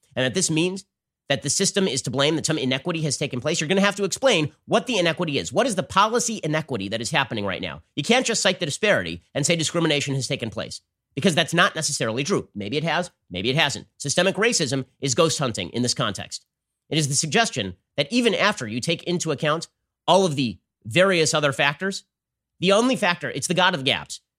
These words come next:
The only factor we can't explain, it must be racism. It must be racism. So, for example, there's this video that's been going around that, that people have been pushing around all about systemic racism. And it talks about redlining and the impact of redlining. And then it cites a bunch of studies. And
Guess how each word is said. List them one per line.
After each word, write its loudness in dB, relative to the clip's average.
The 0
only 4
factor 0
we -4
can't 2
explain, -6
it -4
must -4
be -8
racism. -6
It -12
must -8
be -10
racism. -8
So, 2
for -2
example, 0
there's -4
this -2
video 2
that's -8
been -4
going 0
around -8
that, -14
that -14
people -8
have -4
been -4
pushing -6
around -6
all 6
about 2
systemic -2
racism. -4
And 2
it 0
talks 2
about 2
redlining 0
and -6
the -2
impact -4
of -8
redlining. -6
And 0
then 6
it 2
cites 2
a -6
bunch 0
of -6
studies. -4
And 0